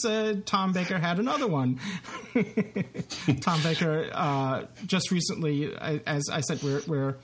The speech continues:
recording this on the twenty-eighth, so I think it was about a, a week or so, we, maybe I think it was, I think it's the twentieth his birthday is. So he just, um, he just celebrated his eighty-first birthday. So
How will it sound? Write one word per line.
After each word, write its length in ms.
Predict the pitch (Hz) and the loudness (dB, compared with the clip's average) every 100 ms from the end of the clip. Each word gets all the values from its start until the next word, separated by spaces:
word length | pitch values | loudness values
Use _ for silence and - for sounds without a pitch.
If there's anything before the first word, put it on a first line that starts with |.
| - - | -18 -4
recording 380 | - - 165 151 | -2 2 2 2
this 180 | 147 147 | 2 0
on 80 | |
the 80 | 127 | 0
twenty-eighth, 560 | 127 170 151 - 156 151 | -2 -2 -2 0 0 0
so 200 | - 139 | -2 -2
I 160 | 127 139 | 0 0
think 200 | 135 - | -2 -2
it 40 | |
was 140 | 160 139 | -2 -2
about 220 | 147 139 | -2 0
a, 120 | 135 - - - - | -2 -6 -18 -20 -2
a 60 | 143 | 0
week 240 | 160 180 | 2 2
or 60 | 196 | 0
so, 520 | - - - - 196 | -2 -4 -4 -2 -2
we, 340 | 170 160 - | -2 -4 -2
maybe 240 | 156 147 143 | 0 0 0
I 40 | |
think 160 | 170 - | -2 -4
it 40 | |
was, 140 | 156 - | -6 -4
I 40 | |
think 200 | 151 208 | -4 -4
it's 100 | 180 | -4
the 80 | 143 | -6
twentieth 400 | - 160 175 196 | -4 -2 -2 -2
his 180 | 196 175 | -4 -6
birthday 360 | - 180 - 180 | -4 -4 -2 -2
is. 260 | 175 175 - - - - | 0 -2 -6 -18 -20 -8
So 240 | - 139 | -2 0
he 180 | 127 143 | 2 0
just, 300 | 143 170 - | -2 -6 -6
um, 560 | - 135 123 120 131 165 - | -2 0 0 0 -4 -8 -16
he 140 | - 147 | -6 -2
just 180 | 147 - | 0 0
celebrated 460 | 143 135 131 123 | -2 -2 -2 -2
his 280 | 147 139 - - 139 | -2 -2 -4 -6 -6
eighty-first 580 | - 143 127 135 127 - - - - | 0 0 0 -2 -2 -6 -10 -12 -4
birthday. 460 | 123 123 - 117 117 | -4 -4 -4 -2 -2
So 260 | 123 117 | -2 -4